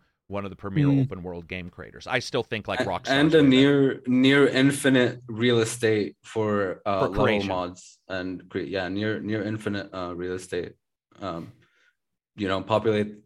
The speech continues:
Speaker 3: all thousand planets. That's gonna take a lot of mods,
Speaker 1: Dude,
Speaker 3: but, you
Speaker 1: too
Speaker 3: know.
Speaker 1: many,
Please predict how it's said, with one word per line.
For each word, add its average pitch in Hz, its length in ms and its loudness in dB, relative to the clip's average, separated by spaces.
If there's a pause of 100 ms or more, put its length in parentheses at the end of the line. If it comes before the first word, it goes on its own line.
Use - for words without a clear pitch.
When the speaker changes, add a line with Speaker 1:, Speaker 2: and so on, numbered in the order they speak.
Speaker 3:
all 107 340 0 (200)
thousand 113 340 2
planets. 113 580 -2 (540)
That's 95 160 -6
gonna 104 160 2
take 104 160 0
a 101 40 0
lot 95 200 0
of 98 60 -4
mods, 98 340 -4
Speaker 1:
Dude, 113 240 -4
Speaker 3:
but, - 160 -14
you - 60 -10
Speaker 1:
too 143 80 -4
Speaker 3:
know. 135 60 -4
Speaker 1:
many, 123 260 -6